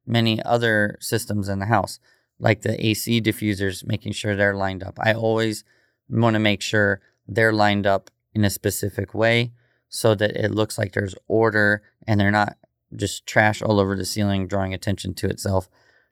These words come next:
And then additionally, here's the biggest one. You have mechanical fixtures, electrical fixtures in the bathroom, you have plumbing, and those three people don't work together, right?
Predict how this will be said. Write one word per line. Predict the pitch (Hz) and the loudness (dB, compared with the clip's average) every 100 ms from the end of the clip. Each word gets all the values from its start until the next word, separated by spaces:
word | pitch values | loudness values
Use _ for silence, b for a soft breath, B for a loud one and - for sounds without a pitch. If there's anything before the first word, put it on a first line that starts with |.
| b | b
And | 110 113 | 0 2
then | 110 | 2
additionally, | 101 123 151 131 113 104 107 110 _ _ _ _ - - | 2 0 -2 -2 0 0 -2 -4 _ _ _ _ -18 -2
here's | 123 127 | 0 2
the | 123 | 2
biggest | 120 113 104 | 2 0 0
one. | 104 98 104 - _ _ _ _ _ _ _ _ _ _ _ _ | 0 0 -2 -10 _ _ _ _ _ _ _ _ _ _ _ _
You | 110 120 | 0 4
have | 113 104 | 4 0
mechanical | - 107 - 113 113 123 120 | -2 -4 0 -2 -2 0 0
fixtures, | 117 117 110 - 113 110 - | 0 -4 -6 0 0 0 -2
electrical | 104 110 - 101 | -2 -2 -4 -4
fixtures | 110 - 104 | -2 -2 -4
in | 101 | -2
the | 101 | 2
bathroom, | 107 107 104 | 2 2 -2
you | 101 | -4
have | 90 | -2
plumbing, | 113 131 160 - _ _ _ - | 0 2 0 -4 _ _ _ -2
and | 117 | 2
those | 117 131 - | 4 2 0
three | 131 | -2
people | 113 147 156 120 110 | 0 0 0 2 2
don't | 101 113 110 - - _ | 0 0 0 -6 -20 _
work | - 110 - | -2 0 0
together, | - 104 131 101 90 | -6 -2 2 2 2
right? | 95 113 | 2 0